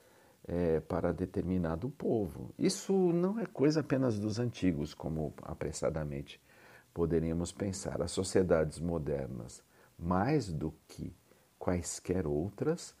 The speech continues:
deram objetivos à natureza.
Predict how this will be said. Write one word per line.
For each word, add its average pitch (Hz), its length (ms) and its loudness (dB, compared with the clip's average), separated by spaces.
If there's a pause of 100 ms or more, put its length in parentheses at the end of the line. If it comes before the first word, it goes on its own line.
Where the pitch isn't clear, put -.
(320)
deram 147 680 6 (220)
objetivos 156 760 2
à 165 60 0
natureza. 156 720 2